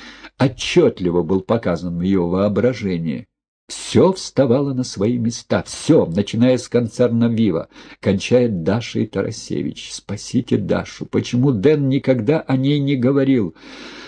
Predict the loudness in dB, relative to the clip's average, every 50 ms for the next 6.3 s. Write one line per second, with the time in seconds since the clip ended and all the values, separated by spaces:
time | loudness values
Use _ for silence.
0 | -20 -18 _ -8 -8 -8 -4 -2 -2 0 2 2 0 0 -2 -4 -6 -4 -2 0
1 | 2 4 4 4 4 4 4 4 2 2 2 2 4 6 6 4 4 4 2 0
2 | 0 0 -2 -4 -2 -2 0 0 2 0 0 0 0 0 0 0 0 0 2 2
3 | 2 2 2 2 2 4 4 4 4 2 0 -4 -8 -10 -8 -8 -2 0 0 0
4 | 0 0 0 2 2 2 4 4 2 4 4 4 4 4 4 2 2 2 0 0
5 | 0 0 2 0 2 2 2 2 2 2 0 0 0 0 2 2 2 2 0 -2
6 | -4 -4 -2 -2 -2 -2